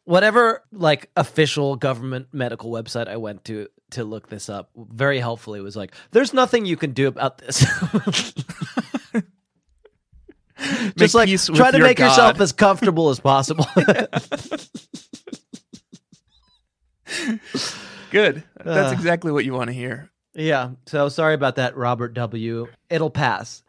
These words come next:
Speaker 1: Edwin T on July eighth, two thousand ten, gave this film one star and says the following thing. Talk about bile forming in the mouth.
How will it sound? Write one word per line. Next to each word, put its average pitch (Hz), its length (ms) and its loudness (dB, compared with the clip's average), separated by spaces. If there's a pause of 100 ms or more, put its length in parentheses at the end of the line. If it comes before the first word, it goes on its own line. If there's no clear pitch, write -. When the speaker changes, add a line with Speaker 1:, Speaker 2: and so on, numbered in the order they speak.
(600)
Speaker 1:
Edwin 254 440 2
T 247 340 0
on 165 200 2
July 185 460 2
eighth, 185 240 -4
two 185 160 -8
thousand 156 420 -4
ten, 180 360 -4
gave 170 180 -2
this 156 160 -10
film 160 240 -6
one 160 280 0
star 107 600 -2
and 110 180 -16
says 131 200 -8
the 135 80 -14
following 127 420 -4
thing. 98 360 -14
Talk 143 180 -14
about 123 260 -2
bile 113 320 -4
forming 113 320 -10
in 104 60 -12
the 101 80 -14
mouth. 101 260 -12